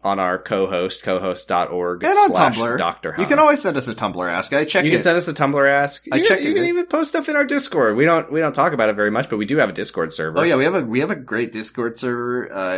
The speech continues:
Speaker 2: it's pretty active, and, uh, we're always, it's always fun to have new people in there. Uh,
Speaker 1: Go to the Doctor Huh channel to see walls of spoiler tags as
Speaker 2: walls of
Speaker 1: people talk
Speaker 2: spoiler
Speaker 1: about
Speaker 2: tags.
Speaker 1: stuff that they can't wait for us to see.
Speaker 2: Please,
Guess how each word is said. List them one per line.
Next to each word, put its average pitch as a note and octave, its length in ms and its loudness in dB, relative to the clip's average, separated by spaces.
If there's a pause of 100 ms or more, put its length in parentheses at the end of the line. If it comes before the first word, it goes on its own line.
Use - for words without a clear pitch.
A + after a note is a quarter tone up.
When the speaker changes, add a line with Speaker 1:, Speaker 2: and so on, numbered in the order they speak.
Speaker 2:
it's - 180 -16
pretty - 240 -8
active, B2 580 -2
and, G2 400 -4
uh, F#2+ 400 -2
we're F2 140 -6
always, B2+ 400 -6
it's G#2 140 -12
always B2+ 160 -4
fun C3 140 -6
to A#2+ 60 -6
have A#2+ 120 -4
new A#2+ 120 -4
people A#2 360 -6
in G#2+ 100 -8
there. A2 300 -6 (360)
Uh, F#2+ 300 0
Speaker 1:
Go A#2 120 6
to C3 40 6
the B2+ 80 6
Doctor A#2 360 2
Huh G#2 200 0
channel G#2 380 0
to A2+ 100 -4
see G2+ 460 0
walls G2 500 2
of G2 100 -4
spoiler F#2+ 460 0
tags F#2+ 420 0
as A2+ 100 4
Speaker 2:
walls A2+ 120 2
of G2+ 80 -4
Speaker 1:
people G2 80 0
talk G2 240 0
Speaker 2:
spoiler G#2 140 0
Speaker 1:
about F#2+ 60 2
Speaker 2:
tags. G#2+ 120 2
Speaker 1:
stuff F#2+ 220 2
that F2 100 -10
they F#2 120 0
can't F2+ 220 -4
wait F2 200 -4
for G2 100 -4
us F#2 140 -2
to F#2 80 -8
see. F#2 260 -2
Speaker 2:
Please, C#3 320 2